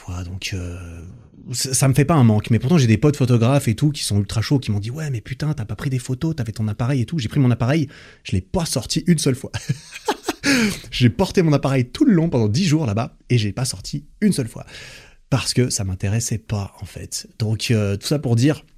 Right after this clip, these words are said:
euh, à part ces petits moments de lucidité au festival, bah, j'ai juste kiffé le truc. J'ai juste vécu le moment. On avait un groupe super cool. C'est sorti un peu de nulle part parce que, parce que de base, j'y allais qu'avec deux potes, Elio et Marc,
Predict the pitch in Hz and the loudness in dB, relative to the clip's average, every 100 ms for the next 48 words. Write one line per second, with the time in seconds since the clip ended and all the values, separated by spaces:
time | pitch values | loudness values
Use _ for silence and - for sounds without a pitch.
0 | _ _ _ _ _ _ 95 95 90 87 | _ _ _ _ _ _ 0 0 0 -2
1 | 87 90 95 160 - 151 170 156 156 139 | -6 -6 -2 0 2 2 4 4 6 4
2 | - 139 135 156 113 117 - 117 147 143 | 4 0 4 4 4 2 2 2 2 0
3 | 101 98 92 92 95 92 113 - 95 - | 0 -2 -2 -2 -2 0 -2 -4 -8 -8
4 | - 117 - 98 - 95 - - - _ | -8 -6 -2 -4 -4 -8 -8 -20 -20 _
5 | _ - 98 113 107 90 117 - 110 104 | _ -2 0 0 -2 0 0 2 2 4
6 | 101 101 - 98 98 110 113 - 90 90 | 2 0 -2 -2 -2 -2 -2 -4 -8 -6
7 | 98 127 123 - - - _ _ - 185 | 0 0 0 -10 -20 -20 _ _ -6 -2
8 | 151 127 - 117 113 - 98 - - 110 | 0 -2 2 2 2 -2 -4 -4 -2 -2
9 | 98 95 98 131 127 123 104 - - - | 0 2 6 6 6 0 -4 -4 -6 -2
10 | 95 - - - - - 110 117 107 107 | -2 -2 -14 -20 -14 -4 0 4 4 6
11 | 127 101 110 107 110 110 98 92 101 - | 6 6 4 4 4 2 0 2 2 2
12 | 110 117 - - 107 104 107 95 104 110 | 2 0 -4 2 2 4 4 4 2 0
13 | - | -4